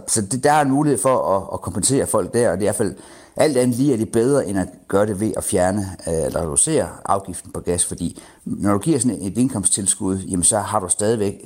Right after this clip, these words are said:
øh, tilskyndelsen til at spare på den, fordi gassen er stadigvæk dyr. Du har bare lidt bedre råd til at betale den, men, men, øh, du, du vil stadigvæk have sige, "Jamen, den er dyr, derfor så vil jeg, øh, gerne,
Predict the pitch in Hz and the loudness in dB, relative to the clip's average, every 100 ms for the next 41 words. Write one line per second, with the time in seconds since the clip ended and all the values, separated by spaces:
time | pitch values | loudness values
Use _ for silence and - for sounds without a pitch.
0 | - 98 90 90 78 123 131 120 95 92 | -12 -6 -2 0 0 2 2 0 -2 -4
1 | 82 117 104 - - - _ _ 82 78 | -2 0 0 -4 -20 -20 _ _ 0 0
2 | - 87 98 110 107 98 92 98 95 - | 0 0 2 0 -2 -4 -6 -6 -6 -8
3 | - _ - - 123 127 104 104 104 - | -20 _ -6 -2 0 0 2 2 0 0
4 | 143 85 92 87 95 107 101 104 110 104 | 0 0 0 0 0 0 0 2 2 2
5 | 90 104 80 101 78 113 143 156 - - | 0 -2 0 -2 -2 0 -2 -4 -12 -14
6 | - - _ 95 92 90 87 87 87 85 | -20 -20 _ 0 0 0 0 0 0 0
7 | 98 87 - 92 90 - 80 85 92 110 | -2 -4 -2 -2 -4 -6 -8 -2 2 2
8 | 117 101 98 98 - 95 87 80 78 50 | 2 0 -2 -2 0 2 0 0 -6 -8
9 | - 95 110 123 104 95 92 90 98 90 | -2 0 0 2 0 0 -2 -2 0 0
10 | 90 87 - - _ - 82 76 69 71 | 0 -2 -10 -20 _ -6 -2 0 -2 -4
11 | - - _ 95 87 92 | -10 -20 _ 0 0 -2